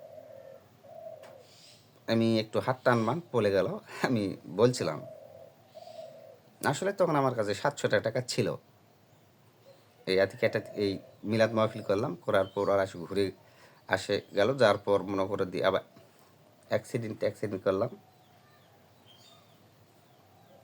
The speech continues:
করার পর একটু সমস্যায় ছিলাম, তখন করলাম যে আমার কাছে কটা টাকা আছে, পারলে কিছু চা খাবার পাড়াও। তো ওই দিনকে দিবাসায়, পরের দিনে দিবাসায়, তারপরে একবার ফোন দিয়েছিল, দেওয়ার পর তারপর আর ফোন দেয়নি, আর ধরেই নি।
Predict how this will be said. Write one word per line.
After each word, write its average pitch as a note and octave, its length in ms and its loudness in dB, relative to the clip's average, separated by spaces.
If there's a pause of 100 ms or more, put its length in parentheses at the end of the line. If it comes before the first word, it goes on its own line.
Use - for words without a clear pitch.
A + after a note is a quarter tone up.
(520)
করার G#2+ 240 4
পর A2 140 2
একটু - 120 -8 (120)
সমস্যায় G#2+ 380 0
ছিলাম, D3 200 -2 (100)
তখন C#3 200 -2
করলাম B2 240 2
যে D#3+ 100 -4
আমার A2 140 -4
কাছে G#2+ 140 -2 (120)
কটা A2 200 -6
টাকা C3 120 2
আছে, C3 140 -4
পারলে G#2 260 6
কিছু G2 160 -8 (380)
চা G2+ 80 8 (100)
খাবার F#2 220 4 (400)
পাড়াও। E2 220 6 (1080)
তো - 120 0
ওই A#2+ 80 8
দিনকে A#2+ 240 6
দিবাসায়, A#2+ 380 6
পরের A2+ 200 6
দিনে A2+ 220 2
দিবাসায়, A2+ 360 4 (680)
তারপরে G#2 340 6 (480)
একবার G2 260 0
ফোন B2+ 160 0
দিয়েছিল, C#3+ 280 -4
দেওয়ার A#2+ 180 8
পর A#3 120 12 (600)
তারপর A2+ 280 6
আর G#2+ 160 6
ফোন C#3 180 6
দেয়নি, C#3 260 8
আর E3 140 -2
ধরেই G2 260 2
নি। - 60 -8